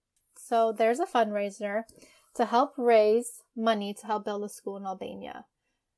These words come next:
It is created by Bibi Malotaj, and she has a GoFundMe account on her Instagram page, at Bibi Malotaj, B E B E M A L O T A J. Her goal is to reach twenty thousand dollars to get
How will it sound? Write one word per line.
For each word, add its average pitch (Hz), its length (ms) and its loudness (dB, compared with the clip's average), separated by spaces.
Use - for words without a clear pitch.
It 247 100 4
is 262 220 2
created 269 400 2
by 214 240 4
Bibi 220 320 -2
Malotaj, 233 720 -2
and 220 240 -10
she - 120 -6
has 233 120 -2
a 233 60 0
GoFundMe 254 640 -4
account 208 340 -12
on 208 120 -10
her 214 180 -12
Instagram 214 640 -8
page, - 540 -14
at 233 340 0
Bibi 220 400 -6
Malotaj, 202 600 -12
B 220 320 -8
E 202 300 -10
B 202 300 -10
E 359 240 0
M 233 280 -4
A 226 240 -8
L 208 400 -6
O 285 300 -2
T 247 260 -8
A 214 180 -6
J. - 320 -10
Her 254 180 6
goal 247 320 6
is 349 260 4
to 302 80 -4
reach 247 320 4
twenty 247 380 -4
thousand 262 400 -2
dollars 190 520 -2
to 226 80 -4
get 220 180 -8